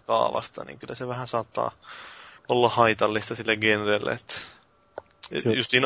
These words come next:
Speaker 1: Iron Sightit esimerkiksi, kaikki on, monet on ihmiset, että miksei Halossa ole Iron Sightteja, no miksi vitussa pitäisi olla?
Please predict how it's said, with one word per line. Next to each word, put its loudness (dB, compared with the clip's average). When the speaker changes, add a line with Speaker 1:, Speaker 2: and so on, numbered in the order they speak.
Speaker 1:
Iron 2
Sightit 2
esimerkiksi, -6
kaikki -2
on, -2
monet -2
on -2
ihmiset, -6
että -8
miksei 2
Halossa 2
ole 4
Iron -2
Sightteja, -4
no -6
miksi -8
vitussa -2
pitäisi 0
olla? -16